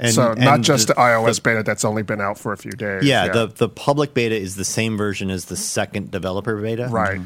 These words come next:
Speaker 1: Uh, that's been out.
Speaker 2: So
Speaker 1: And,
Speaker 2: you've been
Speaker 1: and
Speaker 2: using it for a while.
Speaker 1: So I've been using it for a while, and the community's been, you know, using it for a while
Speaker 2: Yeah.
Speaker 1: and reporting on it. And it's more stable than usually these early betas are.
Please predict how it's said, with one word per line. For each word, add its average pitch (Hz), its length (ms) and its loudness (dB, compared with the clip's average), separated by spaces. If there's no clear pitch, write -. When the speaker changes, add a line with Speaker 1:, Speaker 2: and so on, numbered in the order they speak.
Speaker 1:
Uh, 113 240 0
that's 110 180 -2
been 120 160 0
out. 127 260 -4
Speaker 2:
So 104 80 -4
Speaker 1:
And, 98 120 2
Speaker 2:
you've 143 100 4
been 151 80 2
Speaker 1:
and 139 80 2
Speaker 2:
using 131 200 2
it 120 80 -6
for 113 120 -4
a 107 80 0
while. 101 280 -2
Speaker 1:
So 185 80 0
I've 180 40 2
been 208 120 2
using 175 180 2
it 165 60 -2
for 143 100 0
a - 20 2
while, 117 240 4
and 120 80 0
the 131 60 -2
community's 147 540 0
been, 95 420 -2
you 120 80 -2
know, 90 340 -2
using 92 240 -4
it 87 120 -8
for 95 100 -4
a 90 40 -2
while 87 100 0
Speaker 2:
Yeah. 101 140 0
Speaker 1:
and 95 60 -4
reporting 90 400 -4
on 87 120 -4
it. 98 60 -8
And 123 100 -2
it's 123 200 -4
more 147 260 4
stable 127 380 0
than 110 200 -2
usually 107 420 -2
these 98 240 -4
early 90 260 -6
betas 82 360 -10
are. 73 140 -10